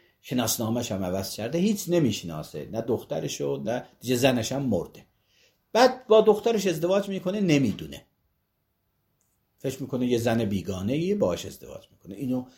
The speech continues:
می‌گن وطی به شبهه. الان این دخترش بعداً می‌شه فرزندان این،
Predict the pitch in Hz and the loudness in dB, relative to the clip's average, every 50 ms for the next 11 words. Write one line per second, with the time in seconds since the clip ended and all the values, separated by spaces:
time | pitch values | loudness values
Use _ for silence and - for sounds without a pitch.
0 | _ _ _ _ 104 113 123 123 104 90 107 107 - - - - 76 76 - - | _ _ _ _ -6 -4 -4 -2 -2 0 -2 -2 -2 -6 -10 -12 -10 -10 -10 -12
1 | - - - - - - _ _ _ _ _ _ _ _ _ _ _ _ _ _ | -14 -16 -18 -20 -20 -20 _ _ _ _ _ _ _ _ _ _ _ _ _ _
2 | _ _ _ _ _ _ _ _ _ _ _ _ _ _ _ _ - 117 123 120 | _ _ _ _ _ _ _ _ _ _ _ _ _ _ _ _ 0 2 2 2
3 | 117 - - 147 135 117 87 67 - - _ _ _ _ _ _ _ - 151 143 | 2 2 2 2 2 2 0 -2 -8 -14 _ _ _ _ _ _ _ -2 -2 -2
4 | 123 95 - 110 104 - - - 107 101 80 71 - - - - - _ _ _ | -2 -2 -4 -4 -4 -4 -4 -2 -2 -2 -2 -4 -6 -10 -14 -16 -20 _ _ _
5 | _ _ _ _ _ _ _ _ _ _ _ _ _ _ _ _ _ - 101 82 | _ _ _ _ _ _ _ _ _ _ _ _ _ _ _ _ _ -4 -4 -2
6 | 78 - 120 117 107 101 98 - 92 85 - - 87 87 90 87 82 90 95 90 | -2 -2 -2 -2 0 -2 -2 -2 -4 -6 -6 -6 -6 -6 -6 -4 -4 -6 -6 -6
7 | 87 82 98 120 131 139 135 120 104 135 160 175 190 208 202 202 | -6 -4 -4 -2 -2 -2 -2 -2 -2 0 0 0 2 0 0 -2